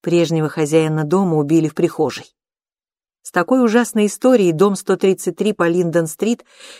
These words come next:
безуспешно пытались продать четыре года, пока отец Леонардо, Фрэнк,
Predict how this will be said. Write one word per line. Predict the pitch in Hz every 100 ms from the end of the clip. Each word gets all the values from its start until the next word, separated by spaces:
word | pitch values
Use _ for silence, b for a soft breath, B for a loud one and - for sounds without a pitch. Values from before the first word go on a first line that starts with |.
| B
безуспешно | 185 208 226 - 302 - 233
пытались | 226 226 226 214
продать | - 202 190 202
четыре | - 190 190 180
года, | 175 240 190 127 b b b
пока | 190 240 233
отец | 214 226 -
Леонардо, | 170 170 185 226 156 151
Фрэнк, | - 226 247